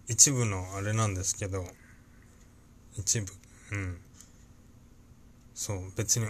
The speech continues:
大きい違いっていうわけじゃないけど、悩みを話した時に、悩みとか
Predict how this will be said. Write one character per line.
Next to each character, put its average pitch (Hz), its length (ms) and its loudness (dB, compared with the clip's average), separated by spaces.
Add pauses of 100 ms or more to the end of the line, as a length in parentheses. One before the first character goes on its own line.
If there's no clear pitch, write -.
(100)
大 - 120 2
き - 320 2
い - 0 -
違 - 200 6
い 110 140 4
っ 104 40 2
て - 140 -2
い 104 40 0
う 98 60 0
わ 98 100 0
け 98 120 -4
じ 95 120 0
ゃ - 20 -2
な 101 140 0
い 98 80 -4
け 101 100 -4
ど、 90 160 -6 (400)
悩 117 320 4
み 131 200 6
を 98 200 0
話 110 300 4
し - 60 10
た 107 120 0
時 110 320 0
に、 143 220 0 (880)
悩 110 200 0
み 113 140 0
と 101 140 -2
か - 160 -10